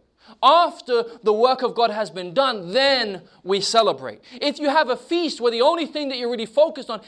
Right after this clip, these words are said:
is celebration, essentially it's similar to the offering of Cain. Cain's offering was a thank you offering. He brought the fruit to say thank you, but he didn't bring the lamb.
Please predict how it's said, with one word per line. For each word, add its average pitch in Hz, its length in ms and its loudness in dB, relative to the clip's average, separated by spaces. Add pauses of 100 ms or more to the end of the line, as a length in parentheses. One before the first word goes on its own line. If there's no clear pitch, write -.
(120)
is 226 160 -2
celebration, 262 640 0
essentially 254 640 -6
it's 220 160 -6
similar 339 400 0 (220)
to 254 100 -10
the 220 100 -2
offering 277 480 0
of 226 140 -8
Cain. 233 480 -4 (180)
Cain's 302 320 -2
offering 262 360 0
was 226 140 -4
a 208 80 -4
thank 262 380 -4
you 226 100 -6
offering. 175 380 -2
He 202 100 -8
brought 247 280 0
the 226 80 -6
fruit 269 300 -8
to 226 100 -8
say 214 240 -4 (160)
thank 269 320 -2
you, 226 40 -4
but 214 140 0
he 254 80 -4
didn't 311 280 -2
bring 269 240 0
the 220 100 0
lamb. 214 400 -2